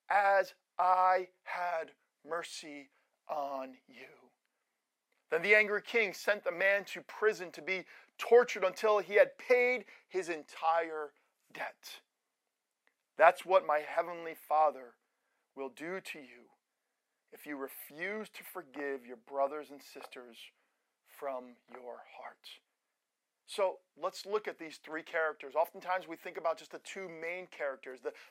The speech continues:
the king and the debtor, but really there was the king, the debtor, and the servant. The debtor went to the king because the king was ordering for those who owed him a money and a lot of money to, to make it right, to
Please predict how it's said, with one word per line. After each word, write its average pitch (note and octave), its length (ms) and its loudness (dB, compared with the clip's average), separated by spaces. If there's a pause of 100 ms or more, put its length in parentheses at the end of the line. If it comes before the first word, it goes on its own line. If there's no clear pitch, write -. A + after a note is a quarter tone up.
the D3 80 -12
king G3+ 300 0
and F#3 100 -4
the D#3+ 60 -6
debtor, F#3+ 300 6
but D#3 160 0
really G3+ 300 2
there F#3 160 0
was E3+ 120 -4
the D#3 80 -8
king, A3 460 -2
the E3+ 100 -6
debtor, G3+ 440 6
and - 100 -4
the - 60 -6
servant. - 840 -10 (1200)
The E3 60 -6
debtor G3 320 8
went G3+ 240 -2
to G#3 100 -10
the G3 80 -2
king G#3+ 380 -2
because F3 200 -8
the D#3+ 80 -4
king G#3+ 260 -2
was G#3+ 200 2
ordering G#3 380 4
for F#3+ 200 -6 (280)
those A3+ 340 8
who A#3 300 -2 (320)
owed A3 240 8
him A#3 180 4
a A#3 100 4
money A3+ 600 2
and G#3 100 4
a A3 140 8
lot A3+ 280 10
of B3 80 4
money A3 260 4
to, G#3 260 -6 (320)
to C4 100 -2
make G#3+ 320 6
it C4+ 120 -2
right, C4+ 340 6 (920)
to G#3+ 320 -2